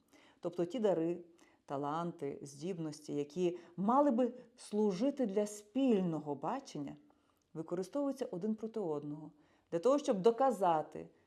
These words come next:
хто головніший, хто вагоміший, хто сильніший. Будуть двоє в програші.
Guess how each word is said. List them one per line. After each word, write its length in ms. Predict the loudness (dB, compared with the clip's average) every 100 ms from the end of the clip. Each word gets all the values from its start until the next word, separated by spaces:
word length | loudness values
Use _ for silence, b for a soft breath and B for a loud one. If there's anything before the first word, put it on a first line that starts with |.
| b
хто 360 | _ 0 2 2
головніший, 1040 | 0 0 2 2 0 0 -2 -2 -4 -4 B B _ -2
хто 180 | 4 6
вагоміший, 1000 | 6 6 4 4 4 0 -4 -4 -4
хто 260 | -4 -10 -10
сильніший. 800 | -4 -2 -2 0 -2 -2 -10 -12 _ b b b b b b _ _ _ _ _
Будуть 440 | -6 -2 -2 -2 -4
двоє 580 | -2 2 2 0 -8 -12 _ _ _ _ _ _
в 120 | 0
програші. 540 | 2 2 -4 -14 -20